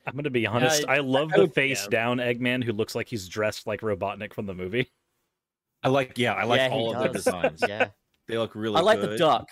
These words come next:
Speaker 4: I, I love that one of them is riding a duck instead of an Eggmobile.
Speaker 1: Yep.
Speaker 3: Yeah, yeah, yeah.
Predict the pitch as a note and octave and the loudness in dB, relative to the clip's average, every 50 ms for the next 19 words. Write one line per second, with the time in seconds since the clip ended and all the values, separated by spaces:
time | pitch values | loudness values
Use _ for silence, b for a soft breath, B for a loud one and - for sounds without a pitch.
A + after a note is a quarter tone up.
0 | - - C#3 C3+ C#3 C#3 - C#3+ C#3+ D3 C#3 C#3+ D#3 E3+ D#3 C#3 E3 D3 - - | -8 -4 -2 -2 -2 0 0 0 0 0 0 0 0 0 0 2 2 2 2 2
1 | C3+ D3 C#3+ C3 C3+ C3+ A#2+ G#2+ B2+ B2 A#2 A#2 A2 G2 F2 - - A2+ G#2 - | -2 -2 -2 -2 -6 -6 -6 -2 -2 0 0 -2 -4 -8 -8 -4 0 0 0 0
2 | - G#2+ G2+ - - G#2 G2 F#2 F#2 F#2 F#2+ F#2 F#2 F#2 E2+ F2 F2+ F2+ F2+ F2+ | -4 -10 -14 -10 -8 -8 -8 -6 -6 -8 -8 -8 -10 -14 -12 -12 -12 -12 -12 -14
3 | _ _ _ - G#2+ E3 F3 F#2+ F#2 F2+ F#2+ F#2+ F#2+ F#2+ F#2 F2+ F2 F#2+ | _ _ _ -2 -2 0 0 0 0 0 0 -2 -2 0 0 -2 -2 -4